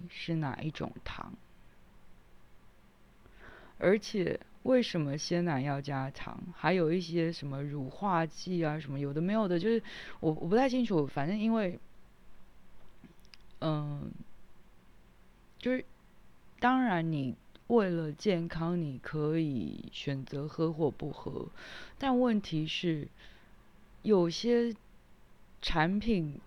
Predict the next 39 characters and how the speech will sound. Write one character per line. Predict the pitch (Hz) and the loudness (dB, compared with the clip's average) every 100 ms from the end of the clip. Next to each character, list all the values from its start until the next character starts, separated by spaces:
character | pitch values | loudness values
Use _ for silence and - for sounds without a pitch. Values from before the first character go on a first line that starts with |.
| - | 2
为 | 254 190 | 4 4
什 | 175 - 143 | 2 0 -2
么 | 139 131 139 | -4 -6 -6
你 | 156 147 | -6 -6
在 | 147 233 208 | -2 0 0
鲜 | 180 - 196 196 | 0 -2 0 0
奶 | 175 101 | -2 -4
上 | - 175 160 | -4 -2 0
面 | 170 160 | 0 0
你 | 147 139 | -2 -6
会 | - 214 | -2 -2
加 | 180 202 180 - | 0 -6 -6 -10
这 | - 233 | -4 -2
么 | 185 165 156 | 0 -2 -4
多 | - 175 170 | -2 -2 -2
的 | 160 151 139 | -2 -4 -4
添 | - 165 160 | -4 -2 -2
加 | 170 165 | -2 0
物？ | 190 151 123 | 0 0 -2
我 | |
其 | 131 - | -6 -4
实 | 220 269 | -2 0
是 | 269 | -2
不 | 220 254 | -2 0
能 | 202 139 147 | 0 0 -2
理 | 156 160 | -4 -4
解 | 180 - - - | -4 -2 -4 -4
的。 | - - - - - - - - - - - - | -10 -12 -12 -18 -16 -16 -16 -16 -18 -20 -10 0
然 | 196 240 | 2 2
后 | 302 254 185 - - | 2 2 0 -8 -4
大 | 277 233 | 2 4
家 | 220 226 233 | 4 0 0
还 | 214 160 | -2 2
认 | 160 190 196 | 2 4 2
为 | 160 139 | 0 -2
它 | 156 175 | -4 -4
很 | 156 123 - | -4 -6 -4
健 | 160 135 | -4 -4
康， | 120 - | -4 -4